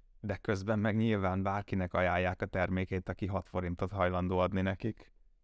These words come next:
mint, mint szponzorációs pénz. És igen, tehát egy, egy idézőjelben szakma el tud hiteltelenedni azzal, hogy túl sok ember csinálja,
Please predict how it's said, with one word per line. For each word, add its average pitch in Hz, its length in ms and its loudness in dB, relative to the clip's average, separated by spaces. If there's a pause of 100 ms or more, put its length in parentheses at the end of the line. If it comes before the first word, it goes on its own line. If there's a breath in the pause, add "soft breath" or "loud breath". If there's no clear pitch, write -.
mint, 95 240 -6
mint 98 440 0
szponzorációs 95 1000 0
pénz. 95 460 -4 (540)
És - 280 -6 (520)
igen, 90 340 -2
tehát 95 340 2
egy, 95 420 -2
egy 98 440 -4
idézőjelben 95 680 0
szakma 107 540 -2
el 98 200 0
tud - 200 -6
hiteltelenedni 90 880 0
azzal, 95 560 0
hogy 95 200 -4
túl 95 220 -2
sok - 240 -6
ember 90 320 0
csinálja, 101 640 0